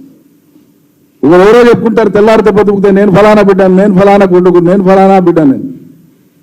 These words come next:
ఎట్లా ఉంది నీ కథ? "నేను పాలమూరు బిడ్డను, నేను పాలమూరు బిడ్డను." ఐడెంటిటీ క్రైసిస్ అది.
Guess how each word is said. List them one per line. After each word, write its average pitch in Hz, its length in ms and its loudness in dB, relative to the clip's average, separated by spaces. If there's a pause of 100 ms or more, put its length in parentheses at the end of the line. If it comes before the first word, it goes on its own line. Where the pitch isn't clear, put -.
(100)
ఎట్లా 180 180 0
ఉంది 214 140 2
నీ 220 140 0
కథ? 196 180 0
"నేను 190 460 -2
పాలమూరు 208 360 0
బిడ్డను, 180 260 0
నేను 190 180 0
పాలమూరు 190 340 0
బిడ్డను." 143 420 -2 (840)
ఐడెంటిటీ 254 440 0
క్రైసిస్ 202 400 0
అది. 139 200 -4